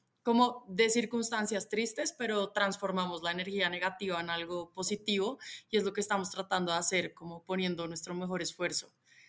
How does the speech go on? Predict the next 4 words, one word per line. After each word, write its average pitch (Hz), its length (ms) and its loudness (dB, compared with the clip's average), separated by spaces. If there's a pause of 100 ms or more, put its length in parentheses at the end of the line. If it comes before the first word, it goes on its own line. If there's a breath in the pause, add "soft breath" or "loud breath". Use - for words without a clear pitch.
(180)
para 185 180 4
mejorar 175 580 2 (380)
el 175 140 -2
ambiente. 175 640 -2